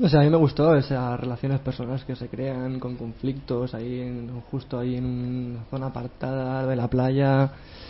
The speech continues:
No sé, me parece como un, una buena forma de estudio, ¿no? De, de lo perfecto, cómo se, cómo se destroza todo por, por, digamos, un poco el ser humano, ¿no? Y sus relaciones, ambiciones, no sé,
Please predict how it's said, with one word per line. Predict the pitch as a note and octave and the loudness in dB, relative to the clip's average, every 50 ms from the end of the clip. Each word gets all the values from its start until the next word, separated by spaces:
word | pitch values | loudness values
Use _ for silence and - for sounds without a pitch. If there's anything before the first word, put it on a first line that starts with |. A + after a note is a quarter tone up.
| - - - - - - | -16 -16 -18 -20 -4 -2
No | D#3+ | 4
sé, | C#3 F3 E3+ | 6 8 8
me | D3+ | 8
parece | C3+ C3+ C3+ C3+ E3+ D#3+ | 8 6 6 6 6 6
como | D#3+ D#3 C#3+ C3+ C3 | 6 6 6 6 4
un, | C3 C3 C3+ C3+ C3+ C3+ C3 C3 C3+ | 4 4 4 2 2 2 2 2 2
una | C#3 C#3 | 2 4
buena | C3+ B2+ C#3 D3 C#3 C3 | 4 4 4 2 2 0
forma | - - C3+ C#3+ C#3 C#3 | 0 -2 0 0 2 2
de | C3 | 0
estudio, | A#2+ - - - C3+ C3+ D3 D3+ D#3 D3+ C#3+ | 0 -2 -2 0 2 4 4 6 6 4 4
¿no? | C3 C#3 D3+ | 4 2 2
De, | D#3 C#3+ B2+ A#2 A2 A2 G#2+ | 4 4 4 4 2 2 2
de | G#2 A2+ | 0 0
lo | - G2+ G#2 G#2+ G#2 F#2+ E2+ F2 F#2 F#2+ G#2 - | 0 0 0 0 -2 -4 -2 -2 -2 -2 -2 -2
perfecto, | B2 - - - - - D3 D3 D3 - E3+ E3 D#3+ | -4 -4 -6 -4 2 2 2 2 2 2 2 2 2
cómo | D3+ C3+ C3+ C3+ | 4 2 2 2
se, | - - B2 A2 A#2 A#2 A2 A2 A2 | 2 2 2 2 2 2 0 0 -2
cómo | B2+ B2+ C3 C3+ | -2 -2 -2 0
se | - C3 | 0 0
destroza | A2 A#2 A#2 - - A#2+ B2+ - C3+ A#2+ | 0 0 -2 -4 -6 -6 -4 -4 -4 -2
todo | A#2 B2 B2 C3 C3+ C3+ C3+ A#2+ A#2 A2+ | 0 -2 0 0 0 0 0 0 0 0
por, | A2+ A#2 A2 G#2 A2+ | -2 -4 -4 -6 -6
por, | B2 - - A2+ A2+ | -10 -10 -10 -8 -6
digamos, | A#2 A#2 A#2+ B2+ B2 | -6 -6 -6 -6 -6
un | C3 | -4
poco | B2+ B2 A#2+ C3+ C3 | -4 -4 -2 0 0
el | B2 | 0
ser | - C3+ B2+ B2 | 0 0 0 0
humano, | A2+ A2+ A#2+ C3+ C3 A2+ | 0 -2 -2 -2 -2 -2
¿no? | A#2 B2 B2+ | -2 -2 -2
Y | B2 | -2
sus | A#2+ - B2 A#2 A#2 A2+ A2 A#2 - - - - - - - - - - - - - - - - | -2 -4 -4 -2 -2 -4 -6 -8 -12 -16 -20 -20 -20 -20 -20 -20 -20 -20 -20 -20 -20 -20 -10 -6
relaciones, | C#3+ C3 A#2+ G#2 G#2+ - C3+ C3 C#3+ C3 B2+ B2 | -4 -4 -4 -6 -4 -4 -2 0 2 2 2 2
ambiciones, | B2+ B2 A#2+ A#2 A2 A#2 B2+ C3+ C#3+ C#3 C3 C3 B2+ B2+ - - - - - | 0 -2 -2 -4 -4 -4 -4 -2 -2 -2 -2 -2 -2 -4 -6 -8 -10 -10 -8
no | D3 | -6
sé, | D3 C#3 | -6 -6